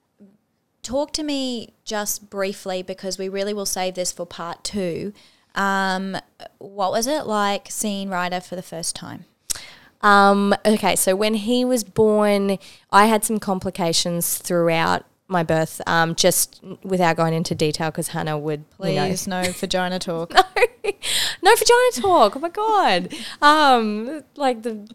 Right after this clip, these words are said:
Speaker 2: the vag, the V
Speaker 1: No
Speaker 2: word's
Speaker 1: vag
Speaker 2: banned.
Speaker 1: pee stories here. Strictly P G.
Speaker 2: Oh, I can't believe you just said vag peace on our podcast. <laughs> Um, no, it, my, I was in active labour for twelve hours.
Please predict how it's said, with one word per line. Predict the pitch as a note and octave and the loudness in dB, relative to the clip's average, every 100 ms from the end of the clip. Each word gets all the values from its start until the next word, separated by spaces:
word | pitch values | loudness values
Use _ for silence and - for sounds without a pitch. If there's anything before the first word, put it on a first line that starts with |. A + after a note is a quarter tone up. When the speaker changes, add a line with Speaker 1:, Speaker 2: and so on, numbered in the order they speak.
| - | -10
Speaker 2:
the | A3 | -2
vag, | G#3+ C4 E4 | 6 8 6
the | - - D#4 B3 A#3 | 0 -8 -8 -4 0
V | A3+ B3+ E4 | 4 6 6
Speaker 1:
No | |
Speaker 2:
word's | D4+ C4+ C#4 | 8 8 10
Speaker 1:
vag | C#4 C4+ A#3+ | 10 10 10
Speaker 2:
banned. | C4+ C4+ | 10 8
Speaker 1:
pee | C#4 | 6
stories | - B3+ B3+ B3+ | 6 10 10 10
here. | C4 C4+ A3+ G#3 A3 G#3+ A3+ | 6 4 4 4 2 -4 -12
Strictly | G#3 - - - A#3+ B3+ B3+ A3+ A3 G#3+ - | -2 0 0 0 -2 0 0 2 0 -2 -4
P | A3 G#3+ | -4 -2
G. | G#3+ | -2
Speaker 2:
Oh, | A3 | -2
I | G#3+ | -4
can't | - G#3 G#3 | -6 -8 -8
believe | G#3 G3+ | -8 -8
you | |
just | G3+ G3 - | -8 -8 -6
said | F#3+ | -8
vag | F3 F3+ F3+ - | -8 -10 -10 -14
peace | - F#3+ G3 - - - | -12 -8 -6 -6 -6 -6
on | F#3 F#3+ F#3+ G3 F#3+ | -6 -4 -6 -6 -6
our | - - - | -2 0 2
podcast. | F#3 E3 F3 D3 C#3+ - C#4+ F#4+ D4 - | 0 0 -2 -2 -2 -2 2 2 2 -6
<laughs> | _ _ _ G4+ G#4 - C#4+ - - - - - | _ _ _ -20 -16 -8 -8 -4 -2 -2 -2 6
Um, | A#3+ A3+ A3 G#3+ - | 8 8 6 0 0
no, | A3+ E3+ - - | 2 2 -2 0
it, | A#3 A3 | 0 4
my, | A3+ A3+ A#3 A3+ | 4 6 4 4
I | G3+ | 4
was | G#3+ A#3 | 4 2
in | A#3+ A3 - | 0 -2 -2
active | F3+ F#3 - F3+ F3 | -2 -2 -4 -8 -2
labour | E3+ E3+ E3+ | 0 0 -2
for | D#3+ D#3+ | -6 -8
twelve | - E3 C#3+ | -4 -4 -4
hours. | D#2+ B1 - - | -4 -6 -6 -8